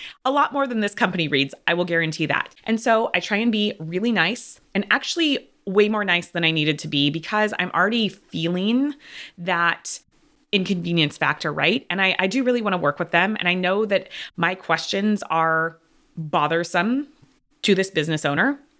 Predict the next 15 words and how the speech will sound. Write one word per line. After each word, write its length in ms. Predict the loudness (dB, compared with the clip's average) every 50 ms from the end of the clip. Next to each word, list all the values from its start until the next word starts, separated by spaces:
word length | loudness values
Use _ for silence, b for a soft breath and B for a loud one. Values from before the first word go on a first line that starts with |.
| -4
even 420 | -2 0 2 4 2 2 2 -2 0
if 120 | -2 -2 -2
she 160 | 0 2 2
doesn't 200 | 2 2 2 0
wanna 140 | 0 0 0
admit 240 | 0 -2 0 2
it. 240 | 2 2 2 -2 -10 _ _ B B B
And 160 | -4 -2 -2
so 260 | 0 2 4 4 4
I'm 140 | 2 0 -4
going 220 | 0 0 0 0 0
above 220 | 0 -2 -2 0
and 120 | 0 -2
beyond 520 | 0 0 0 2 2 0 2 2 0 0 -2 -4 -4
and 640 | -2 0 2 2 2 2 2 0 0 -2 -2 -2